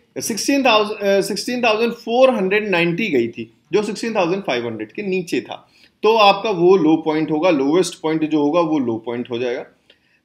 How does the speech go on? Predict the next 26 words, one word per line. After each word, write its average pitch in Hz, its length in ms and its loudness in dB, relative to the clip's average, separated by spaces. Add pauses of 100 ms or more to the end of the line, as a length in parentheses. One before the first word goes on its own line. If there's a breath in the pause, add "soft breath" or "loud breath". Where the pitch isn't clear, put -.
तो 294 60 0
ये 240 360 4
आप 233 140 6
मूवमेंट 175 320 0
समझ 123 200 -4
रहे 110 60 -8
हैं, - 120 -14 (140)
क्योंकि 349 540 6
मार्केट 254 400 2
सिक्सटीन 240 380 -6
थाउजेंड 233 280 -2
फ़ाइव 220 240 0
हंड्रेड 220 280 -2
पे 226 160 -4
ओपन 214 280 2
हुई 220 120 -2
थी 214 100 -4
और 214 120 0
सिक्सटीन 214 280 -8
थाउजेंड 214 280 -2
फ़ाइव 202 220 2
हंड्रेड 202 320 -4
फ़ोर्टी 339 340 4
पे 302 140 2
क्लोज 226 260 2
हुई 220 200 0